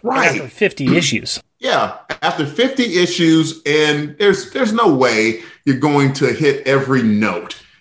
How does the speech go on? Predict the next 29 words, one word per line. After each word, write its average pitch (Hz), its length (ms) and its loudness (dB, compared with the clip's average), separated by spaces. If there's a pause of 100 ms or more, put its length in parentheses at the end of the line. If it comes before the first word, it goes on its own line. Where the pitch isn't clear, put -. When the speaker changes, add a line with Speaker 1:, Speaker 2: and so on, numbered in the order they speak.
(220)
Speaker 1:
that 123 340 0
Speaker 2:
Mm-hmm. 120 100 2
Speaker 1:
Fabian 104 420 2
did. 104 140 2
There's 151 160 0
no 196 120 0
way, 202 180 2
'cause 113 380 -4
that 139 340 -2
was 139 200 -4
Fabian's 135 520 0
idea, 156 320 2
and 139 80 -2
that's - 200 -8
fine. - 440 -6 (380)
Uh, 151 200 -2
and, 156 380 0
but 156 100 2
I 156 160 2
think 196 280 -2
Evan 160 300 0
did 143 180 4
a 120 60 2
good 113 260 -2
job 110 320 2
of 107 80 -4
staying 107 320 -2
faithful 104 800 -2
to 110 580 2